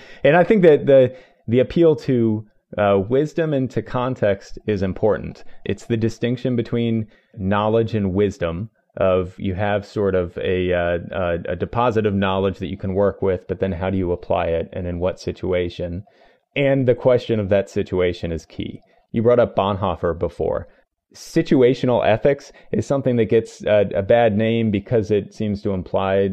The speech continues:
a sort of relativism about morals, you know, that we don't have these absolute moral principles. Bonhoeffer, in a way, was an, a,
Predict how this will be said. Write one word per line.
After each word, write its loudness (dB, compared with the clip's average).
a -6
sort -2
of 0
relativism 0
about 0
morals, 0
you -4
know, 0
that -2
we -2
don't 0
have 0
these -4
absolute -4
moral 0
principles. -2
Bonhoeffer, 2
in 2
a 4
way, 6
was 2
an, -2
a, 0